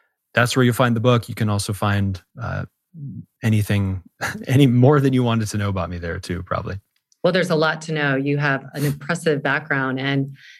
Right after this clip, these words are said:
Speaker 2: and I just love how you have really integrated these two things that are so, that have so much in common, and they should be integrated, but th-, this idea of movement and, and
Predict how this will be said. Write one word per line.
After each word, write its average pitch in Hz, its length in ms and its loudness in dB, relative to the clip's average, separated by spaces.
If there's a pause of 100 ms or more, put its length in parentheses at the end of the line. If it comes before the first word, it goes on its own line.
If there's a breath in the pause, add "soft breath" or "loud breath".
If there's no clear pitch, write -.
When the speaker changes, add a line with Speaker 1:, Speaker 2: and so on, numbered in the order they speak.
(320 loud breath)
Speaker 2:
and 175 100 -2
I 175 60 0
just 180 220 -6
love 185 200 0
how 175 140 0
you 160 240 0
have 143 320 0 (1080)
really 180 800 2 (460)
integrated 165 800 2
these 147 320 -2
two 185 380 2
things 160 360 2
that 147 200 -2
are 170 160 2
so, 147 600 0 (1400 soft breath)
that 185 160 2
have 214 220 0
so - 160 -4
much 190 260 0
in 160 100 0
common, 165 360 0
and 131 100 -4
they 139 80 -4
should 165 300 -4
be 143 140 4
integrated, 139 500 2
but 127 220 -2
th-, - 100 -8
this 156 240 -2
idea 156 420 2
of 143 140 -4
movement 147 680 2
and, 135 360 -2 (680 soft breath)
and 139 500 -2